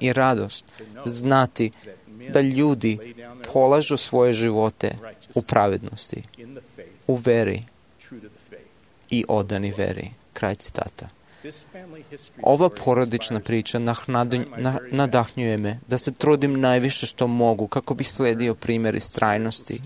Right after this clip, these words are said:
i duhovne izdržljivosti koji je pokazao moj pradeda.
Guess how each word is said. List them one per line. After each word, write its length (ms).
i 80
duhovne 480
izdržljivosti 760
koji 220
je 120
pokazao 560
moj 200
pradeda. 560